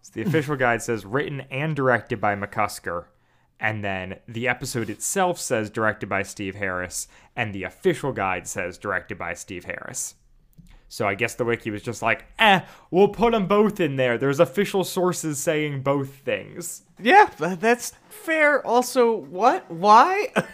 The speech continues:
Speaker 1: Yeah.
Speaker 2: Was there a beef that happened?
Speaker 1: Maybe. Also, dire-, like, we, we talked about it, but, like, director is such, like, a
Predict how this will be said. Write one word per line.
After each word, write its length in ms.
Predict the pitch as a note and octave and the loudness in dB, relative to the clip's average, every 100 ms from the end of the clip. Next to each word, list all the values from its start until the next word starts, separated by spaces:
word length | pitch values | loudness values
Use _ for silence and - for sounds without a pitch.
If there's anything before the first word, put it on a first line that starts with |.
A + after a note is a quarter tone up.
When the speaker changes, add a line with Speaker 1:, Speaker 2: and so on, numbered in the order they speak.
| - - | -18 -4
Speaker 1:
Yeah. 300 | C#3+ F2 A#3 | -2 0 -2
Speaker 2:
Was 140 | G3+ F3+ | -2 2
there 220 | G#3+ F3+ | 4 4
a 60 | C#3 | 0
beef 440 | B2 D#3+ A#3+ - | -2 -4 -4 -8
that 160 | D#4+ C#4+ | -10 -6
happened? 640 | E4 F4+ F#4 G#4 A4 - - _ | 0 0 0 -2 -2 -6 -12 _
Speaker 1:
Maybe. 400 | - G#2+ F#2+ F2 - - - - | -4 -4 -4 -8 -14 -20 -20 0
Also, 500 | A#3+ A#3+ - C#3+ G#2+ - _ _ _ _ _ _ _ E3 C3+ - | 4 4 6 4 4 -4 _ _ _ _ _ _ _ -10 -8 0
dire-, 400 | G#3 F#3 G3 - | 2 2 0 0
like, 200 | A3 G3 | 2 4
we, 160 | A3 G#3+ | 2 0
we 100 | A3+ | 2
talked 220 | B3+ F3+ | 4 6
about 140 | A#2+ | 4
it, 20 | |
but, 80 | C#3 | 4
like, 160 | E3+ F3 | 2 4
director 360 | G3+ B3 G#3+ | 6 6 6
is 140 | F3 - | 0 4
such, 300 | F3+ E3 - | 2 2 0
like, 260 | D3 C3+ | 0 2
a 420 | C3 A2 G#2 F#2 | 0 0 -2 -4